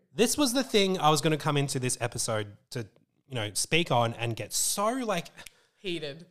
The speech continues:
Speaker 1: <sighs> Dear
Speaker 2: Pressed.
Speaker 1: listeners, I love you. Thank you for supporting the pod.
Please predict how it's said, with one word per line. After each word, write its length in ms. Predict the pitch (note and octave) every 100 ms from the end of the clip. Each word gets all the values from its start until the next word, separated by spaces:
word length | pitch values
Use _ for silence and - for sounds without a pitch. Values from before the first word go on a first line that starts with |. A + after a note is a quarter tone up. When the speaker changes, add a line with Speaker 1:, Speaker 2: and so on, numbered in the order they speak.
| -
Speaker 1:
<sighs> 1800 | - - - - - - - - - - _ _ _ _ _ _ _ -
Dear 140 | B3
Speaker 2:
Pressed. 100 | D4
Speaker 1:
listeners, 580 | F#3 D3+ D#3 D3 D3+ - - _ -
I 140 | G3
love 280 | G#3+ D#3+ C#3
you. 240 | C#3+ C#3+ C3+
Thank 240 | E3+ F3
you 60 | G3
for 100 | -
supporting 320 | - D3 C3+
the 80 | A#2+
pod. 380 | A#2 G#2+ G#2+